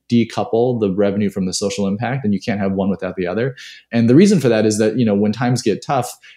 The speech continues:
there's going to be the inevitable conversation of, like, should we stop, you know, giving our one percent of revenue off to charity? And I think in our case, we want the answer to be that, like, that's a question that never comes up because we've already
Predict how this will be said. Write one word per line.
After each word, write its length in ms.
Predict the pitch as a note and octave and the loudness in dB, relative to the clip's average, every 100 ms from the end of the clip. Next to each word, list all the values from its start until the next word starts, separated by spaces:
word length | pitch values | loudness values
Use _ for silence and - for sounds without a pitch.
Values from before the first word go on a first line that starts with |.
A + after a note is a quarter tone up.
| - | 0
there's 220 | A2 A2 | 0 2
going 160 | A#2 | 0
to 60 | A2+ | 2
be 140 | A2 | 2
the 140 | G#2 A2+ | 4 4
inevitable 360 | C3 C3+ A#2 | 4 2 2
conversation 640 | - B2 A2+ C#3 D#3 B2 G#2 | 0 0 0 2 0 0 -2
of, 100 | F#2+ - | -4 -4
like, 280 | G2+ F#2+ - - - | -2 -2 -6 -20 -10
should 200 | - A#2 | -2 2
we 80 | G#2+ | 2
stop, 540 | - - G#2 A2 - - | 0 -2 -2 -2 -6 -10
you 120 | A#2 A2 | -4 -2
know, 120 | G2 | -2
giving 300 | G2 G#2 G#2 | 0 0 0
our 100 | F#2 | -2
one 200 | G2+ G2+ | -2 -4
percent 380 | F#2 - F#2 - - | -6 -6 -6 -8 -8
of 80 | F#2+ | -4
revenue 380 | F#2+ F#2+ G2 | -2 0 -2
off 200 | D#2 F#2 - _ | -2 -6 -8 _
to 100 | - | -12
charity? 580 | A2 C3 D3+ G2 D#2+ E2 - | -6 0 2 2 -2 -6 -8
And 160 | G#2 | -4
I 80 | G2+ | -2
think 160 | A#2 G#2+ | -2 0
in 80 | |
our 120 | G#2+ B2+ | 0 0
case, 240 | G#2 - | 0 2
we 60 | A#2 | 0
want 240 | A#2 - | 0 -2
the 160 | A2 G#2+ | -2 0
answer 220 | G#2 G2 | -2 -4
to 100 | G2 | -2
be 160 | G#2 G2 | 0 0
that, 200 | F2 F#2+ | 0 -2
like, 160 | F2+ | -4
that's 260 | G#2+ G#2+ - | -2 -4 -6
a 40 | |
question 240 | G#2 G2 G2 | -6 -4 -2
that 100 | F#2+ | -2
never 300 | F2+ G#2+ G2 | 0 0 -2
comes 280 | F#2+ E2+ F#2+ | -6 -6 -2
up 220 | B2 - | 0 0
because 280 | G#2 - F#2+ | -4 -2 0
we've 160 | G2+ G2+ | 0 0
already 300 | G#2 G2 | 2 0